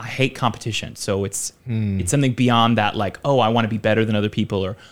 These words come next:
Speaker 1: "Oh, I wanna be the number one." It's just about being part of the, the story and being able to work through those things within myself and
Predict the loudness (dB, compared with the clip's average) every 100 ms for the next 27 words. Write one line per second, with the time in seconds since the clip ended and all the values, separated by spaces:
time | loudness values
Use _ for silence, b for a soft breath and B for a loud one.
0 | B 0 2 4 2 2 2 2 2 2
1 | 0 -2 -4 -6 -6 -4 0 0 0 0
2 | -2 0 0 0 -2 -4 -6 -4 -6 -10
3 | -10 -6 0 4 6 4 2 -2 -6 -8
4 | b b 0 2 2 2 2 0 -4 -14
5 | -6 2 2 2 0 2 4 4 0 0
6 | 0 0 -2 -2 -2 -2 0 -2 -4 -6
7 | -8